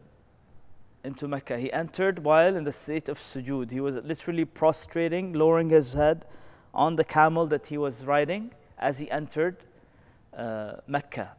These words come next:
which is a sign of what? Of sign of humility. And this is very much unlike what people do when they gain victory nowadays in dunya, right? Uh, I mean,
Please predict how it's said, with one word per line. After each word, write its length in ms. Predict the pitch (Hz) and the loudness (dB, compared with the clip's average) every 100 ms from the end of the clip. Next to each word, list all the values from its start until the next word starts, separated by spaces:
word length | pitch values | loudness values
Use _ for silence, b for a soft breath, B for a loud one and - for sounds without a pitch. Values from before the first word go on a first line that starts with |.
| _ | _
which 180 | 139 - | -16 -12
is 100 | 135 | -10
a 40 | 147 | -6
sign 340 | 165 160 170 | 0 0 0
of 160 | 147 131 | -4 -2
what? 220 | 135 - | -4 -4
Of 180 | 131 - | -10 -2
sign 240 | 160 185 | 2 2
of 120 | 151 | 0
humility. 600 | 123 135 165 156 - 101 _ _ _ _ _ _ b b b b b | -4 -2 0 -2 -6 -20 _ _ _ _ _ _ b b b b b
And 180 | 143 147 | -4 -2
this 140 | 170 | -4
is 160 | 226 147 | -4 -2
very 280 | 185 208 220 | 4 6 6
much 280 | 214 214 - | 4 -2 -2
unlike 540 | 175 185 180 190 190 | 0 6 6 6 2
what 280 | 160 156 - | 0 0 -6
people 300 | 175 165 165 | -12 -6 -4
do 140 | 151 175 | 0 0
when 240 | 160 151 | 0 -2
they 300 | 151 151 147 - | -2 -2 -6 -12
gain 260 | 147 156 131 | -8 -8 -6
victory 480 | 151 - 165 147 | -8 -8 -6 -4
nowadays 460 | 135 135 131 123 113 | 0 0 0 -2 -4
in 140 | 110 | -6
dunya, 360 | 131 143 107 101 | -4 -2 -4 -4
right? 300 | 113 151 - - B B B - | -2 -2 -4 -20 B B B -20
Uh, 220 | - - | -16 -12
I 40 | 135 | -6
mean, 260 | 139 131 | -6 -6